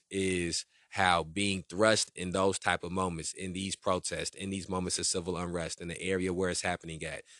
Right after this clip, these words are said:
being exposed to the way that police officers treat people and the force that they use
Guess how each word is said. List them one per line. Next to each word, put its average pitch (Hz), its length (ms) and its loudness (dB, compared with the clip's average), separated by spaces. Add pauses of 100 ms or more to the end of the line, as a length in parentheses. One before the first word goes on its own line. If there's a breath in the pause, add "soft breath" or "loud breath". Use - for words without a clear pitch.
(140)
being 101 260 -2
exposed 98 800 2
to 98 160 0
the 90 120 -2
way 92 180 0
that 87 320 -2 (360 soft breath)
police 98 380 0
officers 90 800 0 (100)
treat - 300 -4
people 90 540 -2 (220 soft breath)
and 90 140 -6
the 82 60 -2
force 107 360 2
that 90 180 -4
they 90 120 -2
use 85 560 -4